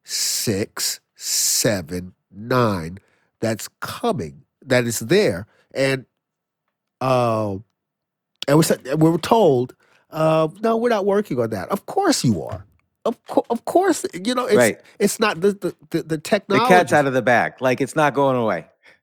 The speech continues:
Speaker 1: The ketchup is out of the bottle. The ketchup's not going back in the bottle. And
Speaker 2: Yeah.
Speaker 1: thinking about legislation, where are the guardrails? Because the great fear is the, of the, is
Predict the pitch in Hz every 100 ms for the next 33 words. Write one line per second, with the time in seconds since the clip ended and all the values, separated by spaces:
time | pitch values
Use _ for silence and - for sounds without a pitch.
0 | _ _ - 123 196 202 - 180 151 143
1 | 139 135 127 131 123 98 - _ _ 120
2 | - 185 196 165 - 151 147 143 143 131
3 | 113 104 143 151 208 175 - - _ _
4 | _ _ _ _ _ 180 180 98 - _
5 | - 202 208 196 165 160 147 139 - _
6 | - 143 156 147 - 147 139 143 - 135
7 | 123 120 - 113 123 160 165 143 127 135
8 | 135 127 123 120 113 110 110 - - _
9 | _ _ _ _ 139 - 151 135 123 113
10 | 117 135 156 156 - - _ 214 196 117
11 | 85 120 123 147 - 120 127 - 131 135
12 | 131